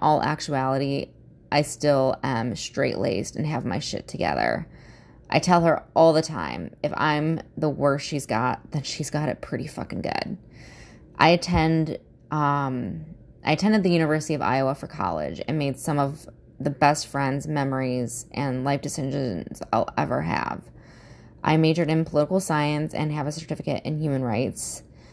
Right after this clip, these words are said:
I was especially focused on topics involving religion, child soldiers and child brides as a tool of war, torture, education, and I especially focused on the Horn of Africa region.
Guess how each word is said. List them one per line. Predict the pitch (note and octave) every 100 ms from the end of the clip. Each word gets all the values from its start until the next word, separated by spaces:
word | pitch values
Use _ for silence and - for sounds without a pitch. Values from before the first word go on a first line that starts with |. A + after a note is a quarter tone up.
| - -
I | D#3+
was | E3
especially | D#3+ - D#3+ D#3+ D#3+
focused | - D3 C#3+ D3 -
on | A2+
topics | D3 C#3+ B2 C3+ -
involving | D3+ D3 C3 C3+ C3 C3+
religion, | D#3 F3 F3 F#3 E3+ E3 D#3+ D#3 E3
child | F3 C#3+ C#3
soldiers | - D3 D3 D3 C#3+ D3
and | C#3+
child | D#3 C3+ C3 -
brides | C#3+ C#3 C3+ C3+ D3
as | C3+ - - - -
a | D3
tool | - D3+ C3+
of | D3+
war, | D3+ D#3 D3 C#3+ D3+ - - - -
torture, | - F#3+ F3 E3+ F#3 E3 D#3 D#3 -
education, | D3 D3 D#3+ C#3+ C3+ - D3 C#3 C#3 -
and | - D#3 C#3+
I | D3
especially | E3 F#3+ F3+ F#3+
focused | F3+ D3+ C#3+ D3+ - -
on | C#3 C#3 C3 C3 A#2+ - -
the | C#3+ D3
Horn | D3 D3
of | C#3 -
Africa | B2+ - - E3+
region. | - - - - - -